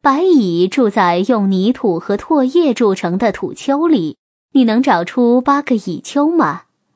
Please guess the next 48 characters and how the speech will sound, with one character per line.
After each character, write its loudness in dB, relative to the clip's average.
跳 2
羚 2
受 0
到 0
惊 2
吓 0
时 0
就 0
会 -6
跳 -2
到 -6
空 2
中， 0
它 0
们 2
正 2
是 0
因 2
此 0
而 0
得 -2
名， -2
找 -2
出 0
二 -2
十 -4
四 -2
只。 0
长 0
颈 2
鹿 2
的 0
长 -2
脖 0
子 0
能 0
帮 0
助 0
它 0
吃 0
到 2
金 2
合 -2
欢 0
树 0
的 -4
树 0
叶 0